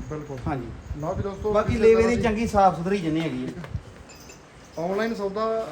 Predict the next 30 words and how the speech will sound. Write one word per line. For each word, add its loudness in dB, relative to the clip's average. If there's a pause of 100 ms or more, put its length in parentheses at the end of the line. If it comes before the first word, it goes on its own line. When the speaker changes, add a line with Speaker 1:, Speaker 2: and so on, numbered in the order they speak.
Speaker 1:
ਜਿਹੜਾ -4
ਦੋਸਤੋ, -4
ਆਨਲਾਈਨ -4
ਸੌਦਾ -8
ਦਾ -4
ਮਤਲਬ -6
ਇਹੋ -4
ਹੀ -4
ਆ -6
ਵੀ -6
ਜੋ -4
ਮਾਲਕ -6
ਵੱਲੋਂ, -8
ਓਨਰ -4
ਵੱਲੋਂ, -4
ਵਪਾਰੀ -4
ਵੀਰ -4
ਵੱਲੋਂ -6
ਗਾਰੰਟੀ -6
ਦਿੱਤੀ -6
ਜਾਊਗੀ, -4 (320)
Speaker 2:
ਹਾਂਜੀ। 0
Speaker 1:
ਉਹਦੇ 4
ਵਿੱਚ 2
ਫਾਲਟ 0
ਨਹੀਂ -2
ਹੋਊਗਾ। -4
ਕਿਉਂ -6
ਸੰਦੀਪ -4
ਭਾਈ? -2